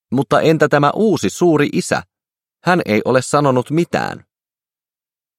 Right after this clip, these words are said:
"Hän ei ole antanut meille merkkiä", toinen pääsky puuttui puheeseen. "Joten me lähdemme, kun vielä voimme. Tämä maa ei sovi meille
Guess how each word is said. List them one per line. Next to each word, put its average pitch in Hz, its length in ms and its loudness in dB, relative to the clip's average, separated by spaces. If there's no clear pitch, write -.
"Hän 117 200 0
ei 139 220 2
ole 92 220 0
antanut 101 420 -2
meille 104 240 2
merkkiä", - 580 -2
toinen 80 340 2
pääsky 80 340 -2
puuttui 87 420 -2
puheeseen. 80 680 -4
"Joten 110 480 0
me 120 120 2
lähdemme, 85 480 0
kun 101 200 0
vielä 95 240 2
voimme. 90 340 2
Tämä 143 260 2
maa 107 220 2
ei 131 180 0
sovi 123 280 2
meille 80 280 -2